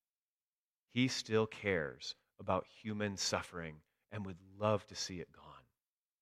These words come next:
I wonder, as we pray for different folks in the armed services here, sons and daughters of our congregation,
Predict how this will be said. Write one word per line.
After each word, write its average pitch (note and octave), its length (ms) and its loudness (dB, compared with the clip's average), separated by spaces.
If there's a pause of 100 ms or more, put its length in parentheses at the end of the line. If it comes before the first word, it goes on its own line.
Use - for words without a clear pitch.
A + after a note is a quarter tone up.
(1000)
I A2+ 60 -2
wonder, A#2+ 340 6
as G2 160 2
we G2 200 -6 (260)
pray G#2 200 6
for G2+ 180 -2
different G2 340 -2
folks - 500 -2
in G#2 100 -10
the F#2+ 100 -6
armed G2 180 4
services G2 580 0
here, G#2+ 400 2
sons G2 360 -6
and F#2 80 -10
daughters F#2+ 320 4
of F#2 80 -8
our G2+ 100 4
congregation, G#2 840 0